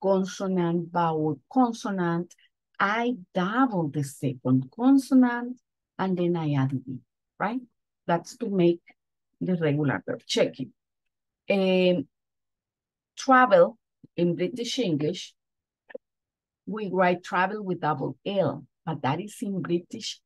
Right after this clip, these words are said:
English only. In American English, travel is used with one L. In British English, it is used with two L's.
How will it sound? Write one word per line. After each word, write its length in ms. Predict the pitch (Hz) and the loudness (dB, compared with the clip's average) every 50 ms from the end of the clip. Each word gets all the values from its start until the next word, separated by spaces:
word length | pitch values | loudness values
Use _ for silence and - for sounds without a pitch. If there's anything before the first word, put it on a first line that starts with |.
| _ | _
English 600 | - 165 151 139 131 135 131 - - - - _ _ _ _ _ _ _ _ _ _ _ _ _ _ _ | -4 -2 0 0 0 -2 -6 -16 -18 -20 -20 _ _ _ _ _ _ _ _ _ _ _ _ _ _ _
only. 460 | 156 170 190 208 202 175 139 127 127 _ _ _ _ _ _ _ _ _ _ _ _ _ _ _ _ - - - _ _ _ _ | 2 2 2 2 0 -2 -2 -4 -6 _ _ _ _ _ _ _ _ _ _ _ _ _ _ _ _ -20 -20 -20 _ _ _ _
In 200 | - 226 226 226 | -4 -2 0 0
American 520 | 214 208 208 202 214 220 208 226 233 226 | 0 2 0 0 -2 -2 -6 -6 -6 -4
English, 440 | 214 208 202 202 233 247 247 - - | -4 -6 -4 -4 -4 -4 -4 -8 -14
travel 520 | _ - 208 202 175 175 165 185 202 226 - _ | _ -4 2 4 4 6 6 2 0 0 -4 _
is 360 | - 180 185 180 180 - - _ | -6 -4 -4 -4 -6 -8 -14 _
used 480 | - 170 165 156 151 165 170 - - 185 | -10 -8 -6 -6 -6 -8 -10 -16 -12 -10
with 140 | 175 185 170 - _ | -10 -10 -10 -10 _
one 840 | 151 160 160 160 160 160 165 160 160 156 156 170 196 208 214 269 - _ _ - | -12 -12 -10 -12 -10 -10 -8 -8 -8 -6 -6 -6 -6 -6 -8 -10 -14 _ _ -12
L. 360 | - 160 151 135 - - - _ _ _ _ _ _ _ _ _ _ _ _ _ _ _ _ _ | -8 -6 -6 -6 -6 -8 -16 _ _ _ _ _ _ _ _ _ _ _ _ _ _ _ _ _
In 200 | - 214 208 175 | -10 -8 -8 -6
British 420 | 143 156 127 127 - 170 - - - | -4 -6 -6 -6 -10 -14 -14 -6 -4
English, 540 | 277 240 180 151 170 190 226 233 - - _ | -2 -2 -2 -4 -8 -10 -14 -16 -20 -20 _
it 100 | - 151 | -8 -6
is 260 | 143 151 147 147 - | -6 -6 -8 -10 -10
used 260 | 156 156 165 170 - _ | -10 -10 -10 -10 -16 _
with 140 | 175 170 170 _ | -16 -16 -16 _
two 200 | - - - - | -20 -16 -14 -14
L's. 440 | - _ - _ _ _ - _ | -16 _ -20 _ _ _ -20 _